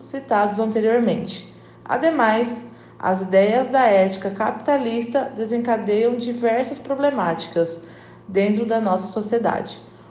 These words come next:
uma vez que é a partir do capitalismo relacionado com o consumo de coisas, como a miséria de uns, enquanto outros têm demais, é algo muito presente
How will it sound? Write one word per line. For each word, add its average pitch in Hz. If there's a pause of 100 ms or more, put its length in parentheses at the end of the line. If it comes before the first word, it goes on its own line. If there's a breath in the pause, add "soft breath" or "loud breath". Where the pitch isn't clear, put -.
(100)
uma 240
vez 220
que 226
é 220
a 220
partir 202
do 285
capitalismo 214
relacionado 202
com 226
o 214
consumo 226
de 285
coisas, 220 (460 loud breath)
como 226
a 214
miséria 233
de 220
uns, 262
enquanto 240
outros 247 (380 loud breath)
têm 240
demais, 233
é 226
algo 226
muito 262
presente 240